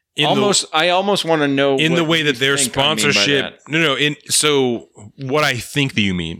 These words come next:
Speaker 1: right,
Speaker 2: Mm-hmm.
Speaker 1: Is a comparison in the way that a sponsorship with or of Colin Kaepernick would be,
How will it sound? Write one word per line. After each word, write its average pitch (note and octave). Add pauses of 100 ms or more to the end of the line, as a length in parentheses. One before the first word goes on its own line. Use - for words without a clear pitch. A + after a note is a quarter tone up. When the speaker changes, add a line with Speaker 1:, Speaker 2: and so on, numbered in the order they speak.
Speaker 1:
right, G#2
Speaker 2:
Mm-hmm. - (340)
Speaker 1:
Is A2 (120)
a A#2+
comparison C3
in A#2+
the A2+
way A2
that G#2
a G#2+
sponsorship B2
with A2+
or A2
of A2
Colin G#2
Kaepernick G2
would G2
be, G2+